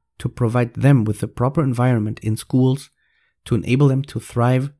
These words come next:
and really make a difference. All right, I hope you enjoyed this little piece of academic writing by yours truly almost two years ago. I surely enjoyed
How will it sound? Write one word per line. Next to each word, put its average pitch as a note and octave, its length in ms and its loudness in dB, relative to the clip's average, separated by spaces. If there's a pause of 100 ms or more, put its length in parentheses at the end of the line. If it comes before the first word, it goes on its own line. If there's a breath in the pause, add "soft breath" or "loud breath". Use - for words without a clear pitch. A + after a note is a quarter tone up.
(280)
and G#2 200 -6
really A2 280 2
make G2 220 -2
a - 40 -6
difference. - 640 -14 (2000)
All G#2+ 120 -6
right, D#3+ 440 -2
I B2 300 -2
hope D3 360 -2
you - 100 -4
enjoyed C#3 440 -2
this - 200 -6
little C3+ 240 -4
piece - 280 -6
of B2+ 180 -8
academic G#2 440 -6
writing C#3+ 540 -2 (360)
by G#2+ 140 -6
yours G#2 320 -4
truly C3 440 -2
almost G3+ 500 -4
two D3+ 140 0
years A2+ 280 0
ago. - 300 -12 (1000 soft breath)
I C#3+ 140 0
surely C#3+ 340 2
enjoyed G#2+ 440 0